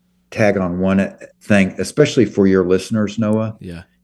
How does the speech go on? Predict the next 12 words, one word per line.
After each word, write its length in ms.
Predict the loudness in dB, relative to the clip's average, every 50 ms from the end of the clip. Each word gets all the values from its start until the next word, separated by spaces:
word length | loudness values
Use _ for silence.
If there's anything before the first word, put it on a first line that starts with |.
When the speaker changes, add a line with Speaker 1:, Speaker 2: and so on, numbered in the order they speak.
| _ _ _ _ _ _ -10
Speaker 1:
because 400 | -6 0 2 4 4 4 4 4
your, 400 | 4 6 6 4 2 0 -4 -6
your 200 | 0 2 4 6 6
ministry 680 | 6 6 6 4 2 0 -2 -4 -2 -2 -2 -4 -4 -6
is 180 | -6 -4 -2
in 100 | -2 -2
the 60 | 0 0
ministry 440 | -2 -2 -2 -4 -4 -4 -4 -4
of 80 | -4 -4
the 60 | -6
sports 460 | -10 -8 -2 0 0 0 0 -2 -6 -6
world, 340 | -4 -4 -4 -4 -6 -10